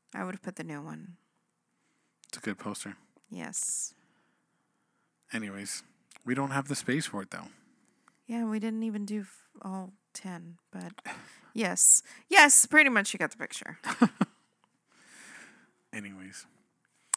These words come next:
Speaker 2: we're back. He's back.
Speaker 1: Oh, that's what we're doing today, actually.
Speaker 2: Yes.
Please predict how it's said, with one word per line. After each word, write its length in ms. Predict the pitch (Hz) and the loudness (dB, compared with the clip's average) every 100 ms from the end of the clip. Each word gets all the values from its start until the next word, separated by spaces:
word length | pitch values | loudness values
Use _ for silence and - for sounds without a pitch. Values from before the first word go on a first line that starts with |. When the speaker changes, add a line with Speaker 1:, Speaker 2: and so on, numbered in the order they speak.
| - _ _ _ _ _ _ _ _ | -8 _ _ _ _ _ _ _ _
Speaker 2:
we're 140 | 226 117 | 2 2
back. 480 | - 151 220 - - - _ _ _ _ _ _ _ - | 2 0 -2 -8 -16 -20 _ _ _ _ _ _ _ -8
He's 160 | - 107 | -2 -2
back. 400 | - - - - _ _ - - _ _ _ _ - | 0 -4 -6 -18 _ _ -20 -20 _ _ _ _ -6
Speaker 1:
Oh, 580 | 180 190 185 170 165 147 | -2 0 0 -2 -6 -6
that's 240 | 160 170 | -6 -6
what 120 | 208 156 | -8 -10
we're 80 | |
doing 280 | 160 175 196 | -8 -8 -8
today, 220 | 180 - 156 | -10 -14 -14
actually. 560 | 156 - - - - - | -14 -14 -14 -14 -14 -10
Speaker 2:
Yes. 340 | 104 - - | -8 -8 -10